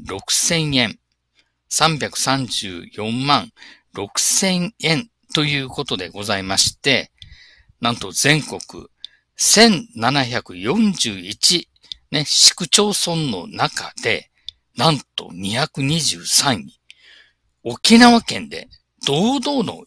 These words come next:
一位なんですよ、皆さん。はい。基地にね、町を取られて、産業もね、あの、起こせない。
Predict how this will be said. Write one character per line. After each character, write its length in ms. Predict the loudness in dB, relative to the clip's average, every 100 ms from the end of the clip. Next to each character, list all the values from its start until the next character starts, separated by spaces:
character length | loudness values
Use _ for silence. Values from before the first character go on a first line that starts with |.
| _
一 640 | -6 -6 2 6 6 6
位 120 | 2 -8 _ -20 -20 -8
な 80 | -8
ん 100 | -6
で 80 | -6
す 160 | -2
よ、 60 | 0
皆 240 | 0 -2
さ 160 | -4 -4
ん。 20 | -12 _ _ _ _ -20 -20 -20 _ _ _ _ _
は 180 | -4
い。 100 | -4 -2
基 160 | 0
地 160 | 4 4
に 160 | 2 -2 _
ね、 240 | -2 -2 -2
町 280 | -6 0 0
を 100 | -2
取 200 | -6 0
ら 120 | 0
れ 120 | 0
て、 300 | -8 -14 -16 _ _ -20 _ _
産 340 | 2 4 2
業 200 | 0 -2
も 180 | -2 -2
ね、 200 | -2 -4 _ _ -20
あ 160 | -8 -8
の、 120 | -8
起 220 | -12 -12
こ 140 | -4 2
せ 180 | 2 2
な 200 | 0
い。 80 | -8